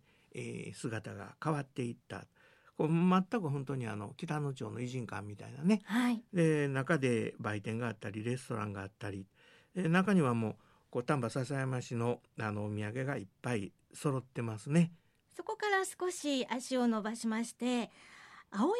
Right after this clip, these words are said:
Speaker 2: 山歴史村の前に、何やら石碑が建っていたんですよね。
Speaker 1: うん。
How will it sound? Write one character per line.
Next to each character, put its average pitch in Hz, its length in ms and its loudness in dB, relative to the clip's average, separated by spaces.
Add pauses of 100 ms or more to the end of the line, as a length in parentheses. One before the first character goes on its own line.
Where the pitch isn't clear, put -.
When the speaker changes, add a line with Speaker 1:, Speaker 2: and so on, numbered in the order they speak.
Speaker 2:
山 226 320 4
歴 208 300 -4
史 - 160 -6
村 381 300 0
の 339 180 -4
前 330 300 0
に、 311 400 2 (320)
何 240 260 6
や 208 140 4
ら 185 240 -2 (420)
石 - 160 -4
碑 233 300 -4
が 220 260 -2
建 208 140 -2
っ - 20 -14
て 220 140 -6
い 196 80 -4
た 196 100 -4
ん 185 60 -2
で 190 80 -6
す - 80 -10
よ 208 100 -12
ね。 233 180 -6
Speaker 1:
う 165 40 4
ん。 131 100 0